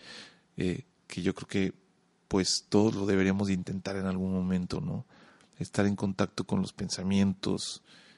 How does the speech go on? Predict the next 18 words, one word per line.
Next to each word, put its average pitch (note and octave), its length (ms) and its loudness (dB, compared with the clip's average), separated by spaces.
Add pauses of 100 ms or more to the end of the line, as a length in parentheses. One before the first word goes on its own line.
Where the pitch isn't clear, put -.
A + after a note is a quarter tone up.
(160)
tener G2 300 4
de F#2+ 80 4
repente F#2+ 460 0
un G2+ 60 2
soliloquio F#2+ 680 2
de F#2 80 4
vez F#2 200 0
en F#2 120 0
cuando, F#2+ 440 2
¿no? F#2 140 0
Para, G2+ 340 -4 (720)
pues, - 160 -2
como G2+ 240 2
para G2 240 6
desentumir G#2 840 2
esta G#2 320 0
cuestión, G2 760 0 (720)
eh, F#2+ 380 2